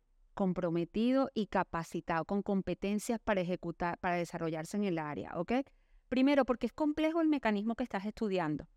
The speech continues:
O sea, el, el, sabemos que el mecanismo de la hemostasia es un mecanismo complejo y multifacético, ¿ok? Y que ha ido evolucionando sus conocim-, el, sus conceptos en el tiempo. Cada vez tenemos nuevos conceptos y entendemos, a lo mejor se entiende mejor el mecanismo, pero surgen,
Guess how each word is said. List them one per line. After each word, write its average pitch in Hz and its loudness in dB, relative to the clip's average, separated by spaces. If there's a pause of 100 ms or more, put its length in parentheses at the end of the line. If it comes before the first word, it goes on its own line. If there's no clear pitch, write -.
(160)
O 170 -8
sea, 170 -2 (480)
el, 190 0
el, 190 0
sabemos 196 0
que - 0
el 269 4
mecanismo 208 2
de 254 4
la 240 2
hemostasia 185 -2
es - 4
un 269 4
mecanismo 190 0
complejo 185 0
y - 4
multifacético, 175 -2
¿ok? 160 -6 (440)
Y 208 -2
que 214 0
ha 185 2
ido 202 4
evolucionando 220 2
sus - -10
conocim-, 202 0
el, 190 -2 (200)
sus - -4
conceptos 208 0
en 330 6
el 175 0
tiempo. 214 0
Cada 190 0
vez 247 -2
tenemos 285 4
nuevos 277 2
conceptos 254 0 (340)
y 240 0
entendemos, 214 4 (280)
a 196 2
lo 196 4
mejor 196 0
se - -2
entiende 294 4
mejor 262 2
el 214 0
mecanismo, 202 2
pero 180 0
surgen, 214 -2